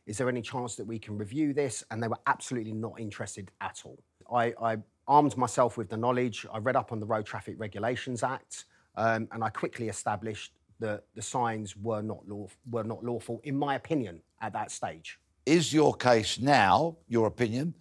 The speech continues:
Speaker 2: that the signs are still unlawful?
Speaker 1: One, one hundred percent. The symbol that we all recognise is the red background with the white C.
Speaker 2: Yeah.
Speaker 1: Yeah, which would indicate that there's a charge.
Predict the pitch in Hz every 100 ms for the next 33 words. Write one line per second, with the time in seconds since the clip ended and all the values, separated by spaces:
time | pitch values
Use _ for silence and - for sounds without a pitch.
0 | _ _ _ 110 127 113 110 139 131 123
1 | - 127 135 - - - 202 113 80 -
2 | _ - 92 82 82 71 - - _ 117
3 | 143 - - 143 151 135 139 143 143 117
4 | 117 - 85 - - 143 - 202 185 165
5 | 151 160 147 127 180 147 110 92 95 120
6 | 139 - - - _ _ 135 127 123 -
7 | - 117 151 160 - 139 - 104 101 107
8 | 107 104 110 110 110 117 110 104 - 120
9 | 87 - _ 87 78 - 120 117 131 120
10 | 135 120 160 147 127 120 117 - _ _
11 | 139 139 127 - 156 87 58 -